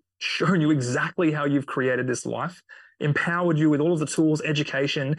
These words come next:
until you've become the most inspiring person that you know. And then from that point, from that point, then we go into, okay, now that you are the strongest and best version of yourself,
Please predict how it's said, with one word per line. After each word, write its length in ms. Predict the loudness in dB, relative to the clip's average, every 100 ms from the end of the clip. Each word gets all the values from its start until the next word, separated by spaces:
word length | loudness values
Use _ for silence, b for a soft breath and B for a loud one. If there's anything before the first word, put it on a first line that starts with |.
| B -2
until 240 | 2 4
you've 300 | 4 4 2
become 320 | 0 -2 -2
the 40 | 0
most 240 | -2 -2
inspiring 640 | -4 -6 -6 -4 -2 -2
person 380 | -2 -2 -2 -4
that 160 | -6 -4
you 120 | -4
know. 360 | -2 -2 0 -2 B B B -4
And 120 | 0
then 100 | 0
from 300 | 0 -2 0
that 280 | -2 -4 -4
point, 360 | -2 -2 -4
from 200 | -10 -12 -6
that 240 | -4 -4
point, 320 | -4 -4 -4 -8 B B B B
then 340 | -2 2 4 4
we 100 | 4
go 200 | 2 0
into, 180 | -2 0
okay, 400 | -2 -2 -2 -2
now 440 | -2 -2 -2 0
that 160 | -2 0
you 180 | 0 0
are 360 | -2 -2 -4 -4
the 140 | -4 -2
strongest 520 | -2 -2 0 0 0
and 120 | 0
best 200 | -2 -2
version 340 | -2 -2 -2 -2
of 80 |
yourself, 480 | -2 -2 -2 -4 -8